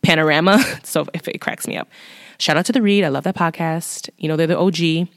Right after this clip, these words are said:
Um, yeah, so I, I want to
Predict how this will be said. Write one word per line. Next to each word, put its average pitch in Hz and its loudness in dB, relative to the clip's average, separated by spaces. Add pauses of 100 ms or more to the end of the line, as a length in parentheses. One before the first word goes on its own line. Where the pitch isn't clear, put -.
(520)
Um, 170 2 (220)
yeah, 196 4
so - 4
I, 175 4
I 185 4
want 185 2
to 175 2